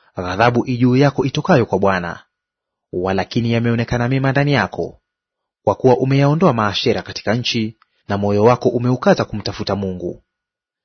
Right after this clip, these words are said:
Na Yehoshafati akakaa Yerusalemu. Akatoka tena kwenda kati ya watu, toka Beer-sheba mpaka milima ya Efraimu, akawarudisha kwa Bwana, Mungu wa baba zao. Akasimamisha makadhi katika nchi,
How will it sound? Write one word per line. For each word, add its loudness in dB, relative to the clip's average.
Na -2
Yehoshafati -4
akakaa -4
Yerusalemu. -2
Akatoka 0
tena 2
kwenda -2
kati -6
ya 0
watu, -2
toka -2
Beer-sheba 0
mpaka -2
milima 2
ya -6
Efraimu, -4
akawarudisha -2
kwa 0
Bwana, 0
Mungu 2
wa 2
baba 0
zao. -4
Akasimamisha -4
makadhi -2
katika -4
nchi, -6